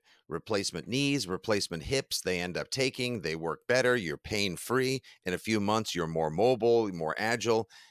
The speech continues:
and it works for a long, long time. Whereas ligaments, with their pliability, the stretching, the, the stress that gets placed on them, you end up tearing them.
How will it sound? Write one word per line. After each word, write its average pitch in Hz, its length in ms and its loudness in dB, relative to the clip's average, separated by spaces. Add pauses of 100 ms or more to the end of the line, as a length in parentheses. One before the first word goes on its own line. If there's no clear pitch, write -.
(160)
and 98 140 0
it - 100 -6
works 98 320 -2
for 104 200 2
a 90 60 4
long, 101 580 4
long 90 260 2
time. 101 400 -2
Whereas 85 340 -2
ligaments, 98 520 -2
with 78 180 -6
their 76 260 -2 (300)
pliability, 110 800 4
the 85 160 -6
stretching, 104 640 0 (440)
the, 104 120 4
the 98 160 -6
stress 113 360 2
that 110 160 0
gets 104 180 -2
placed 117 400 2
on 90 180 2
them, 85 220 -4 (420)
you 107 200 0
end 110 160 0
up 95 160 0
tearing 120 440 0
them. 107 240 2